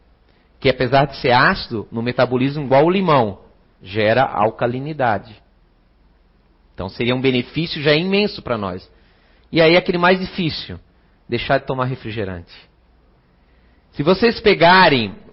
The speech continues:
um vídeo que tem na internet, buscarem lá, eu não ia colocar aqui porque vai comer muito tempo, o doutor Laí Ribeiro,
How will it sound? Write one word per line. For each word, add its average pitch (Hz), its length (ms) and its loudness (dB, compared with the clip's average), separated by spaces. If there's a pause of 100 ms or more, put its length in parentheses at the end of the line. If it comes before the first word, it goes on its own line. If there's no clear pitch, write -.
um 135 120 -6
vídeo 156 320 -2
que - 60 -14
tem 151 100 -2
na 147 80 -2
internet, 143 640 0
buscarem 156 500 0
lá, 143 520 2
eu 165 60 -12
não 180 100 -6
ia 185 120 0
colocar 170 260 0
aqui 175 160 -4
porque 185 200 -4
vai 170 100 0
comer 156 220 -6
muito 151 220 -6
tempo, 110 300 -8
o 123 40 -10
doutor 135 240 -2
Laí 139 160 2
Ribeiro, 135 460 0